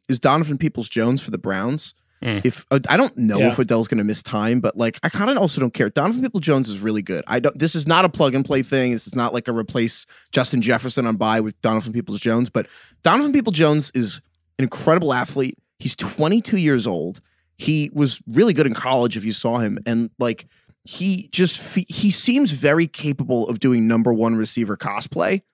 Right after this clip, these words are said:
Speaker 1: Like, he had that Hail Mary at the end of the game, which was amazing. Obviously, don't chase a Hail Mary, but he did have two different touchdowns. And I just could totally see by think-, by, like, Halloween or Thanksgiving, maybe Thanksgiving, the Browns just kinda be like, "Look, we're gonna move on from Odell at some point anyway. This guy actually seems like he could really be a future player on this team."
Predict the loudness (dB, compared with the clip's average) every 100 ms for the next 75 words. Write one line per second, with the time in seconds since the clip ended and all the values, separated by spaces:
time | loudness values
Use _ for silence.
0 | -4 2 4 4 2 0 2 0 0 -2
1 | -4 -4 -6 -4 -2 -2 -4 -8 -6 -2
2 | -2 -4 _ -4 -2 -4 -6 -6 -6 -4
3 | -4 -2 -2 -2 -2 0 0 -2 -2 0
4 | 0 0 0 0 0 0 -2 _ -20 -20
5 | _ _ 0 0 0 -2 0 2 -2 -4
6 | _ -2 0 0 4 4 6 2 2 0
7 | 2 2 2 0 0 -2 _ 0 0 0
8 | -2 0 2 2 2 0 -2 -4 -4 -2
9 | 0 2 0 -4 _ _ _ _ -10 -8
10 | -6 -6 -4 -2 -2 0 4 4 4 0
11 | 0 2 2 0 -2 -4 -4 -2 -4 0
12 | 2 2 0 -2 -2 -2 -2 -4 -4 -6
13 | -4 -4 -2 -2 -2 -2 0 0 -2 -2
14 | -6 -2 0 0 0 -4 -4 -6 -8 -6
15 | -4 -4 -4 -4 -4 -6 -8 -6 -4 -4
16 | -8 -4 0 0